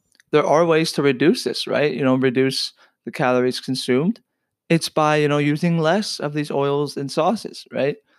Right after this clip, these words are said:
And also for drinks, you know, drinks are gonna be high in calories. Any creamy based sauce,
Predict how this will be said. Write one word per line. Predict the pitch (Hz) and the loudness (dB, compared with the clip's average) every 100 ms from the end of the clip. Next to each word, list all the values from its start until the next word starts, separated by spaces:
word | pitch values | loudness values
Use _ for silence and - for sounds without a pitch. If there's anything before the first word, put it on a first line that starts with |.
| _ _ _ - | _ _ _ -4
And | 147 - | 0 2
also | 165 - 175 | 2 2 0
for | 151 | 0
drinks, | 139 143 147 - - - - _ _ - | 0 0 -2 -2 -10 -14 -14 _ _ -10
you | 123 | -8
know, | 151 | -6
drinks | 147 139 156 151 | -2 -2 -2 -4
are | |
gonna | 139 | -2
be | 135 | -2
high | 147 123 | 0 0
in | 123 | 2
calories. | 127 131 127 123 - - - _ _ _ | 2 0 -2 -8 -14 -20 -20 _ _ _
Any | 170 190 | 0 2
creamy | 190 - 185 175 175 170 | 0 0 2 4 4 2
based | 160 160 165 - | 2 2 0 0
sauce, | 156 147 151 151 - | 0 2 0 -4 -10